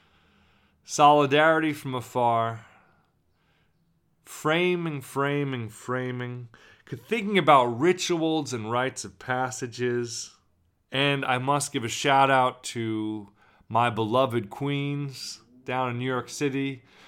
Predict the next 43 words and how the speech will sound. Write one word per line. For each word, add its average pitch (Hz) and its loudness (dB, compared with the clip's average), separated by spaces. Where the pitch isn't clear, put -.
New 156 4
York 165 6
City 147 4
as 123 2
a 117 0
whole, 139 2
but 110 -6
especially 139 0
Queens. 165 0
We 135 0
would 131 -2
be 139 0
there 147 4
today 147 0
watching 143 2
DeGrom 139 0
on 143 -2
the 131 -4
mound, 147 -2
starting 147 4
for 135 2
our 123 4
beloved 127 -2
Mets. 143 -8
But 175 4
instead, 131 0
Queens 131 -4
is, 107 -6
is 123 -4
being 135 0
hit 143 2
ra-, 143 2
hard 156 4
right 147 0
now. 139 -2
We're 127 -8
starting 123 -4
to 113 -10
see 127 -6
the 117 -4
numbers 117 -2
go 104 -2
up. 107 -2